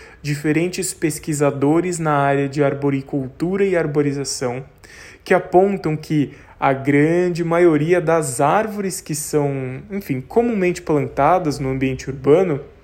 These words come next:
são árvores que têm o sistema radicular, é, preferencialmente superficial.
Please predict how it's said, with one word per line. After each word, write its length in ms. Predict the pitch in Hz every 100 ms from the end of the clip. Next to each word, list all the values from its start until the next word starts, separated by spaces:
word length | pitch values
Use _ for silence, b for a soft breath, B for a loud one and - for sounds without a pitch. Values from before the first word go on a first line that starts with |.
| B B B B B
são 300 | - 202 190
árvores 580 | 156 190 185 147 139 143
que 120 | 175
têm 260 | 165 170 160
o 60 |
sistema 500 | 151 151 - 202 208
radicular, 920 | 185 151 147 147 135 151 175 143 B B B B -
é, 160 | 160 165
preferencialmente 1400 | 160 196 233 - 226 214 202 - 175 160 160 175 190
superficial. 1200 | 175 190 180 175 175 170 - - 147 135 -